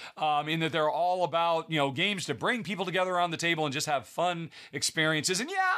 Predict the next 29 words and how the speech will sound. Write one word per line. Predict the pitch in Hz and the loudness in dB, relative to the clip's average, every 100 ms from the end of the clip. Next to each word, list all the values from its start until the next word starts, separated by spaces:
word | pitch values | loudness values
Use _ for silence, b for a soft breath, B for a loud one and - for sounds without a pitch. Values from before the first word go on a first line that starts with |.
| 403 | 0
I'll | 381 | 0
dabble | 277 262 254 233 | 0 0 2 0
in | 208 | 0
more | 185 180 | 0 -2
complex | - 165 160 135 151 - | 0 0 0 0 -2 0
stuff | 151 151 | 0 0
or | 147 | -2
Euro-y | 131 135 131 127 | -2 -2 -2 -2
stuff, | - 127 127 - - - | 0 2 2 -2 -16 -4
but | 185 | -2
really, | 196 220 240 202 156 139 B | 0 2 2 4 2 -2 B
where's | - 190 220 214 | -4 2 2 2
the | 143 | -2
joy | 175 175 175 175 | -2 -2 0 2
and | 165 135 | 0 -2
the | |
fun? | - - 131 80 - _ b b b b b b b b _ - | -4 0 0 0 -12 _ b b b b b b b b _ -2
That's | 208 | 0
all | 277 | 2
I | 240 | 2
can | 208 | 0
give | 214 | 0
you, | |
though, | 151 113 | 0 0
because, | 160 175 | 0 0
but | |
really, | 196 226 220 143 135 _ | 0 2 2 0 -4 _
unlike | 165 233 262 254 - | 0 2 2 0 -2
me, | 190 226 226 | -2 -2 -4